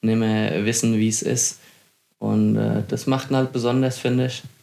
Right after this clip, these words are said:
Dadurch sieht er halt auch, äh, wenn man kaputt ist oder wenn man wirklich mal Pause braucht, dann nimmt er einen raus, was dann halt einfach, äh, sinnvoller ist, als einfach nur durchzukeulen.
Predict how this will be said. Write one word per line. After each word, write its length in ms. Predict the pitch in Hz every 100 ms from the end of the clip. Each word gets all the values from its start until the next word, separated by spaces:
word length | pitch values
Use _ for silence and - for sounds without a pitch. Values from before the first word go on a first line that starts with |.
| _
Dadurch 320 | 104 110 107
sieht 220 | - 127
er 80 | 135
halt 180 | 127 120
auch, 280 | 113 113 -
äh, 240 | 107 107
wenn 100 | 104
man 160 | 110 110
kaputt 380 | - 104 113 117
ist 180 | 113 110
oder 180 | 104
wenn 140 | 104 107
man 100 | 107
wirklich 220 | 107 107
mal 100 | 104
Pause 320 | 101 113 107
braucht, 380 | 104 107 113 -
dann 200 | 104 98 - - - - -
nimmt 180 | 113
er 100 | 110
einen 140 | 104 104
raus, 400 | 101 123 135 - - - _ _ -
was 200 | 101 -
dann 160 | 104
halt 160 | 101 -
einfach, 400 | - 104 104 -
äh, 160 | 101 101
sinnvoller 520 | - 117 120 117 113
ist, 220 | 117 -
als 440 | 113 - - - - - _ -
einfach 220 | 113 110
nur 120 | 107
durchzukeulen. 760 | 107 117 - 110 113 113 113